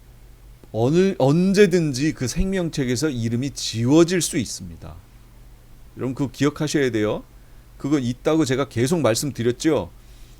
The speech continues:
그거 놓치시면 안 됩니다. 생명책에 이름이 기록됐으되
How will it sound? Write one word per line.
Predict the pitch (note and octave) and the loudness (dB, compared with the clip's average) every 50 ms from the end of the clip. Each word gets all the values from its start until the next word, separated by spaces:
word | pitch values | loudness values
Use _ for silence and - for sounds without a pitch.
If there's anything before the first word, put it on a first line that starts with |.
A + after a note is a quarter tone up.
| - - | -12 -4
그거 | - D#3 C#3+ | -2 -2 0
놓치시면 | G#2+ G#2+ C3+ C#3 - - E3+ - - E3 E3+ D#3+ | 0 0 -2 -2 -2 -2 -2 -2 -2 -2 0 0
안 | A#2+ G#2 A2 | -2 -2 -2
됩니다. | C3+ B2+ B2+ A2 F#2+ G2 F#2+ C3+ G3 C4 - - - - - - - - - | -4 -4 -4 -4 -4 -4 -4 -4 -6 -8 -12 -20 -20 -20 -20 -20 -20 -20 -20
생명책에 | - - - D3+ D#3 D#3+ D#3 D3+ C#3+ - D#3 C#3 D#3 C#3+ | -14 -10 -8 -4 -4 -2 -2 -4 -4 -4 -2 0 0 0
이름이 | A#2+ A#2+ A#2+ C3+ C3+ C#3 A#2+ | 0 0 0 -2 -2 -4 -4
기록됐으되 | - - B2 C3 - - C3+ B2 - - C3+ A#2+ G#2+ D3+ D#3+ C#3 F#2+ E2 | -2 -2 -4 -4 -4 -4 -4 -2 -2 -2 -2 0 2 4 4 4 2 0